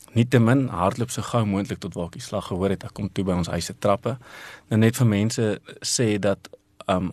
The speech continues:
daar's niks spesiaals aan ons trappe nie. Ons trappe in ons huis lyk heel eenvoudig soos normaal,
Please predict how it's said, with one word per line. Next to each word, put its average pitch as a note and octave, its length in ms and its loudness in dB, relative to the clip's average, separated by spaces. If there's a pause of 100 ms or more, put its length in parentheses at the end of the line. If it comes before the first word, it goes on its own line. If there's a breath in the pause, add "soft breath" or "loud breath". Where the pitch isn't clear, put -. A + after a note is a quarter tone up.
(120)
daar's F#2+ 260 2
niks A2 220 2
spesiaals G#2+ 560 0
aan G#2+ 100 -2
ons A2+ 180 -2
trappe - 340 -6
nie. A2+ 140 -2
Ons G2+ 160 -8
trappe G#2+ 300 -4
in A2+ 60 0
ons A2 140 -2
huis G2 240 -4
lyk A2 220 -6
heel G#2+ 340 -2
eenvoudig G2+ 380 -4
soos G2+ 320 -8
normaal, G2 420 -2